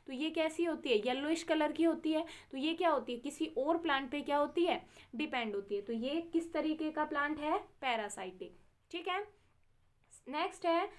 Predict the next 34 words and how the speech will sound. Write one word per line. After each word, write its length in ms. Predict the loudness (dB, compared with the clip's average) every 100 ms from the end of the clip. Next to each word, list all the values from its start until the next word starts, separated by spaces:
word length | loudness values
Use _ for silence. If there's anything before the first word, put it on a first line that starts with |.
| -20 -16 0
what 260 | 4 6 6
are 100 | 4
plants 400 | 4 4 4 2 2
which 260 | 6 6 4 -2
eat 200 | 0 0 -2
insects 500 | -8 -4 -2 -4 -6 -4
called? 260 | -2 -2 -6 -18 -8 0
अब 120 | 0
हमने 260 | 2 2 4
जो 120 | 4
फोर 300 | 4 4 4
टाइप्स 380 | 6 6 4 2
के 120 | -2
प्लांट्स 400 | 2 4 4 2
को 160 | 0 0 0 -2
डिवाइड 460 | 2 6 6 4 2
किया 180 | 2
था, 160 | 2 0 -2
इनके 300 | -2 2 6
अंदर 260 | 6 6 2
से 140 | 0
ही 140 | 0 0 -2 -14
वो 160 | -6 -6 -6 -4
कौन 240 | 0 2
से 160 | 2 2
प्लांट्स 440 | 2 2 2 0
हैं, 100 | -2
वो 120 | 0 -2
कौन 280 | 0 0 0
से 180 | 0
पौधे 320 | 0 0 0 -2
हैं 340 | -2 -2 -2
जो 180 | -2 -2
कि 220 | 0 2